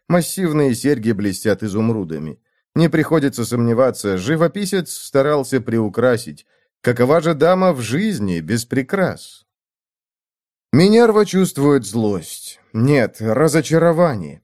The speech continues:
Нет, обиду. Она не знает, что чувствовать. Когда секретарь назвал имя, она даже не сразу поняла. «Простите, что за леди Магда?» «Дочь герцога Лабелина. Была при дворе прошлой весной».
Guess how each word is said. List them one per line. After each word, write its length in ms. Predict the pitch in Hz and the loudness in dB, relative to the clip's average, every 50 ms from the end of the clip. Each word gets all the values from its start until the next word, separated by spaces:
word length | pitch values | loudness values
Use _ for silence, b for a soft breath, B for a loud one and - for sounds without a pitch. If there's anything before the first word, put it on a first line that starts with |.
| _ _ _ | _ _ _
Нет, 300 | 110 127 123 101 - - | 0 0 0 0 0 0
обиду. 640 | 117 131 135 113 147 208 233 214 135 113 98 - _ _ _ _ _ _ _ | 0 0 2 4 4 4 4 2 0 -4 -10 -12 _ _ _ _ _ _ _
Она 340 | - 120 143 147 143 135 123 | 0 2 2 2 2 2 0
не 180 | 123 127 127 | -2 -2 -4
знает, 420 | 113 92 101 113 98 87 90 92 90 | -4 -2 -2 -4 -4 -4 -6 -8 -10
что 240 | - - - 110 101 | -10 -2 -2 -2 -2
чувствовать. 840 | - - - 120 123 117 120 - - 101 92 85 82 - - - | -2 -2 -2 0 0 0 -2 -6 -8 -8 -6 -6 -8 -12 -14 -6
Когда 280 | _ 180 180 170 180 196 | _ -2 0 2 0 0
секретарь 460 | 190 214 185 196 190 185 202 202 185 | 0 0 0 0 2 2 2 2 2
назвал 480 | 185 185 180 170 151 156 170 170 165 160 | 2 2 2 2 2 2 2 2 2 0
имя, 420 | - 185 196 196 185 185 185 175 | -2 -2 0 2 2 4 4 4
она 120 | 175 170 170 | 2 2 2
даже 240 | 165 165 143 160 | 2 2 2 2
не 100 | 156 156 | 0 -2
сразу 440 | 139 - 156 143 151 147 135 123 135 | -2 0 0 2 2 0 2 0 -2
поняла. 540 | 120 - 143 131 131 123 104 87 80 76 - _ _ _ _ _ _ _ _ _ _ _ _ _ _ _ _ | 0 0 0 0 0 0 -2 -2 -4 -8 -12 _ _ _ _ _ _ _ _ _ _ _ _ _ _ _ _
«Простите, 600 | - 196 208 196 - - 262 247 - 262 254 240 - _ _ _ | 2 2 2 2 2 0 0 0 2 0 -2 -2 -4 _ _ _
что 420 | _ - - - _ - 233 247 | _ -12 -12 -12 _ 2 2 2
за 140 | 233 226 269 | 4 2 0
леди 260 | 254 247 262 226 247 | 2 2 2 2 2
Магда?» 460 | 262 240 226 175 120 113 104 110 101 _ _ _ _ _ _ _ _ _ _ _ _ _ _ _ _ _ _ | 2 2 2 0 0 -2 -6 -6 -8 _ _ _ _ _ _ _ _ _ _ _ _ _ _ _ _ _ _
«Дочь 440 | - 92 107 117 120 131 131 - 160 | -6 0 2 4 4 4 2 -2 -8
герцога 500 | 143 156 175 170 165 - - 185 170 180 | -2 0 0 0 0 -4 -6 -4 -2 -2
Лабелина. 840 | 185 185 190 175 196 202 196 202 214 202 143 95 80 82 92 - _ | -2 -2 -4 -4 -4 -4 -4 -4 -6 -6 -6 -6 -8 -12 -14 -16 _
Была 380 | 208 202 262 262 240 208 202 196 | -4 -2 -2 0 0 -2 -2 -2
при 160 | - 160 147 | -2 -4 -2
дворе 320 | 120 113 117 107 107 117 | 0 0 2 2 2 0
прошлой 420 | 110 - 107 110 104 - 110 110 104 | 0 0 -2 -2 -2 -2 -4 -4 -2
весной». 580 | 95 95 92 - - 85 85 82 80 78 78 | -2 -4 -8 -8 -10 -8 -6 -6 -6 -8 -10